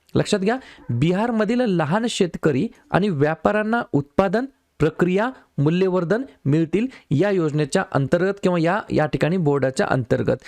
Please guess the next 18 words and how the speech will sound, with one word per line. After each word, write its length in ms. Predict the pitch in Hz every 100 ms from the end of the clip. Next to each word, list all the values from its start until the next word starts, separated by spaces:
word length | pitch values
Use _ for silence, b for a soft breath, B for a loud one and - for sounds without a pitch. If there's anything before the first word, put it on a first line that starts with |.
| B B -
नव्वद 400 | 135 185 196 254 -
टक्के 260 | 240 - 247
पेक्षा 340 | - 220 233
जास्त 380 | 180 147 190 -
जो 140 | 190
काही 180 | 214 226
मखाना 460 | 202 160 - 220 226
आहे, 200 | 165 190
त्याचं 340 | - 165 196 -
उत्पादन 560 | 147 - 190 208 190
बिहारमध्ये 520 | 131 139 190 202 208 214
होतं. 260 | 208 233 285 _
योग्य 400 | 139 175 190 233
दर 260 | 190 226 233
मिळवण्यासाठी 680 | 190 202 214 214 208 226 240 -
एमएसपीच्या 580 | 170 208 - 214 202 220
द्वारे 360 | 185 190 202 220
बोर्ड 360 | - 131 170 208